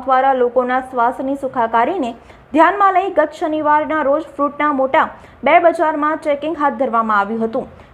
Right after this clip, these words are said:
ફ્રૂટ ઇન્સ્પેક્ટરો સહિતની અલગ અલગ આઠ ટીમોએ ખંડેરાવ માર્કેટ અને વેરાઈ માતા ચોક, જ્યાં મોટા પ્રમાણમાં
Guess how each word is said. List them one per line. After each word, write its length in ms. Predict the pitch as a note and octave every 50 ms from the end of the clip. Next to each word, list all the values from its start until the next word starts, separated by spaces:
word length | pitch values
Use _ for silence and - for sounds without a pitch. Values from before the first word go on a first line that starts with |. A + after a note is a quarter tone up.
| - -
ફ્રૂટ 180 | - F4 F#4 D4+ C#4
ઇન્સ્પેક્ટરો 560 | D#4 - - E4+ E4+ E4 E4+ F4 F4 F4 F#4 F4+ F4+
સહિતની 400 | D4 C#4 C#4 C#4+ C#4+ - D4+ C#4+ - - C#4+
અલગ 240 | E4 F4 F#4 D#4 D#4
અલગ 240 | A#3+ G#3+ G3+ G#3 - - A#3 C4
આઠ 180 | D4+ E4 -
ટીમોએ 400 | - D4 C#4 D4 F#4 F#4+ C#4 B3+ D4 - - - - - -
ખંડેરાવ 360 | D4 D4 C#4+ D#4+ E4 E4+ F4 F#4 F4
માર્કેટ 400 | E4 D#4+ D#4 C#4+ F4 E4+ - - - D#4
અને 160 | F#4+ E4 - - - - - - - A3+
વેરાઈ 240 | C#4+ C#4+ D#4+ F#4+ G4
માતા 260 | F#4+ F#4 F4+ F#4 F#4 F#4 F#4 -
ચોક, 200 | F4 D#4 F4 F4 F#4 F4+ F4+
જ્યાં 200 | E4 D#4+ D#4+ D4+ C#4
મોટા 260 | C#4 C4+ C#4 D4+ D#4+ D#4
પ્રમાણમાં 640 | D4 C#4+ C4+ C#4 C#4 C#4 C#4+ D4 C4+ C4 C4+ D4 -